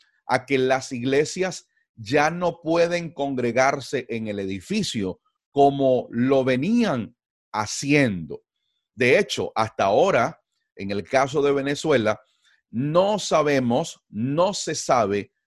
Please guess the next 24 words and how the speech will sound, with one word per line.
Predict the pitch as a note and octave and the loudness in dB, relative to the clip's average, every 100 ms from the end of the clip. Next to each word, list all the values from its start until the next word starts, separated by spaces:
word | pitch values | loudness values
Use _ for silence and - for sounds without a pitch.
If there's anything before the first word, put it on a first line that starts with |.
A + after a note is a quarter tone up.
| _ | _
cuándo | - D3 D#3 F3 F3+ F3 | -2 2 2 0 -4 -2
volveremos | C#3+ C3 A2 A#2+ C#3+ E3 F3 - | 0 0 0 0 0 -2 -6 -2
a | B2+ - | -2 -2
reencontrarnos | - A#2+ C3+ C3 A#2 A#2+ A2 - D3 A3 G#3 C#3+ A2+ A2 | -2 0 0 0 -2 -2 -2 0 2 2 0 -4 -4 -4
en, | G2+ F#2 - _ _ | -6 -8 -14 _ _
en, | G#2+ G#2+ - | -6 -6 -4
en | A#2 | -2
el | A#2 | 2
auditorio. | A2 G#2 G2+ F2+ B2+ B2 G#2 D2+ - _ _ _ _ _ | 2 0 -4 2 6 6 4 -6 -16 _ _ _ _ _
Y | - C#3 | -4 0
aquí | D3 - G#3+ | 2 0 -4
quiero, | G3+ F#3 F3+ F3+ - A2 | 0 2 2 0 -4 -6
eh, | B2+ A#2+ A#2 A#2+ | -2 -2 -4 -2
plantearle | D3 C#3+ D#3 D#3 D#3 D#3 | -2 -2 2 2 4 4
la | C#3+ A#2+ | 4 4
primera | B2 B2 C3 B2 | 0 4 4 2
pregunta. | A2+ G2 B2+ A#2+ F2+ - D2 - _ _ _ _ _ | 0 0 0 0 -2 -8 -12 -12 _ _ _ _ _
¿Cómo | - G#3 A#3 A#3 A3+ A3 - _ _ _ | 4 6 6 4 4 2 -2 _ _ _
ser | - - - G3+ G3 B2 - | -10 -2 2 4 2 -2 -4
la | D3+ C#3+ | 2 2
iglesia | C3 C#3+ D3+ C#3+ - G2 D#2+ - _ _ _ | 4 6 6 4 0 -6 -6 -10 _ _ _
desde | - C#3+ B2+ | 0 2 4
las | A#2 G#2+ | 2 0
casas? | - G2 D#2 C#2 - | -2 -2 -2 -12 -18